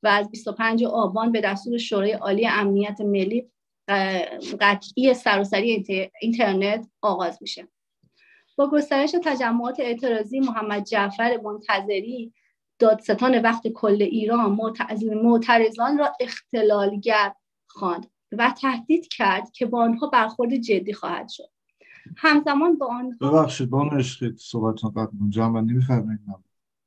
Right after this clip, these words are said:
Speaker 1: ام، بله. خطر، اه، خبر ساقط کردن موشکی پرواز هفتصد و پنجاه و دو در سحرگاه هجده دی ماه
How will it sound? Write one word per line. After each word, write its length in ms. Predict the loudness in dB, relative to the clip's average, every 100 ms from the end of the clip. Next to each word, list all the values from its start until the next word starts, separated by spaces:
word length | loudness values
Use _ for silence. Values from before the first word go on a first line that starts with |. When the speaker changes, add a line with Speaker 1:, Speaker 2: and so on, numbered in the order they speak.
| _ _ _ _ _ _ _ _ _ -2
Speaker 1:
ام، 680 | 2 4 4 6 6 6 4 2
بله. 320 | 2 4 2 0 -10 _ _ _ -20 -20 _ _ _ _ _ _ _ _ -10
خطر، 380 | 0 2 4 2 0 -4 -8 -10
اه، 460 | -8 -6 -8 -8 -2
خبر 320 | 2 6 6 6 2
ساقط 300 | -2 -2 -4
کردن 480 | 0 0 0 0 2
موشکی 540 | 0 0 -6 -4 -8
پرواز 520 | -6 -2 -2 -2 -4 -4 -2
هفتصد 280 | -4 -4 -10
و 20 | -2
پنجاه 340 | 0 0 0
و 40 | -2
دو 120 | -4 -2
در 140 | -4
سحرگاه 520 | -2 0 2 2 2 2
هجده 440 | 2 0 0 0 0
دی 200 | 4 4
ماه 540 | 6 4 6 4 2